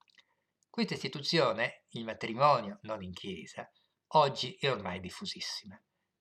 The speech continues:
Io però vi assicuro che in certe parti d'Italia poteva ancora essere oggetto di scandalo, pur essendo da tempo previsto dalla legge,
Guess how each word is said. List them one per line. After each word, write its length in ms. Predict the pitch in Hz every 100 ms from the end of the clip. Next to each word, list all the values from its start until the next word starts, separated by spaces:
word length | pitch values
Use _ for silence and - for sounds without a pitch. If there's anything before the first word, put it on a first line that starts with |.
| _ -
Io 160 | 147 135
però 200 | 143 120
vi 80 |
assicuro 720 | 113 - 180 120 107 120 156 160
che 140 | 120
in 80 | 110
certe 380 | - 123 - -
parti 380 | 131 120 104
d'Italia 720 | 113 170 170 92 90 101 113
poteva 420 | - 139 - 143 131
ancora 580 | 131 - 160 120 110 107
essere 480 | 156 147 - 101 123
oggetto 400 | 120 143 - -
di 100 | 160
scandalo, 800 | - - 131 95 101 160 202 -
pur 180 | - 104
essendo 480 | - 117 107 92 90
da 120 | -
tempo 400 | - 123 107 -
previsto 560 | 107 - 107 113 98 -
dalla 200 | 95 180
legge, 400 | 175 175 -